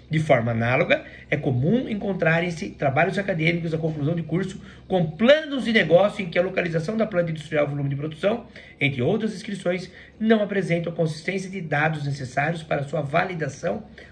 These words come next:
ou aprovação. Ou seja, o diagnóstico ingênuo é uma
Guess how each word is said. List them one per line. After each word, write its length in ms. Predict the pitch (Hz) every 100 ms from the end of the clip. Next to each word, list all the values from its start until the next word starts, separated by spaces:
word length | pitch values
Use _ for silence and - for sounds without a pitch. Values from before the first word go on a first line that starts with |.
| - - -
ou 240 | 233 202
aprovação. 640 | 170 170 151 139 - 135 - - - -
Ou 80 | -
seja, 480 | - 220 226 254 254 - - -
o 80 | 143
diagnóstico 520 | 131 143 131 127 -
ingênuo 520 | 151 120 120 123 151 - - -
é 80 | 120
uma 340 | 127 120 -